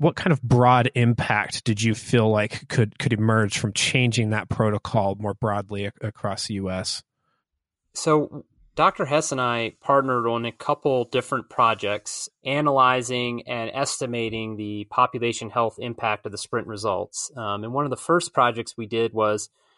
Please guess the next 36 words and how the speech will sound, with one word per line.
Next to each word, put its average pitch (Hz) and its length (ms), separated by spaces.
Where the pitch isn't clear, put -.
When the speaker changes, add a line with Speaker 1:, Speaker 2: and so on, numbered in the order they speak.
Speaker 2:
we 143 220
asked, 131 260
"Well, 127 380
how 170 320
many 175 300
U 151 140
S 139 200
adults, 139 580
uh, 127 160
could 139 200
be 120 140
impacted 110 680
by 110 580
these 123 400
p-, 143 80
potential 131 540
new 123 160
recommendations?" 113 880
And, 110 220
and 117 160
what, 135 240
what 143 240
we 127 100
did 151 320
was 110 320
we, 117 320
we 117 180
took - 300
the, 117 360
um, 110 200
inclusion 139 460
and 120 120
exclusion 120 540
trial 117 300
from - 180
sprint 123 400